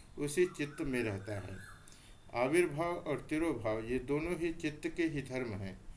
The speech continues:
ये दोनों धर्म एक ही निरोध काल में चित्त में रहते हैं। अभिप्राय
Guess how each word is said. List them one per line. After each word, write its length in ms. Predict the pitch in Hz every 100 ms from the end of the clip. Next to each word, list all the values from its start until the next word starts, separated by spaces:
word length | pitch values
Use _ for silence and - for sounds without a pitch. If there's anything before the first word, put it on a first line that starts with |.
| - - -
ये 140 | - 147
दोनों 340 | 147 160 170 147
धर्म 300 | 139 151 160
एक 360 | - 135 143
ही 200 | - 180
निरोध 460 | 170 127 135 147 151 156 - -
काल 240 | 117 139
में 260 | 143 139 -
चित्त 300 | 156 151 139
में 180 | 123
रहते 300 | 107 98 -
हैं। 220 | 98 101 - - - - - - -
अभिप्राय 520 | 135 139 139 147 170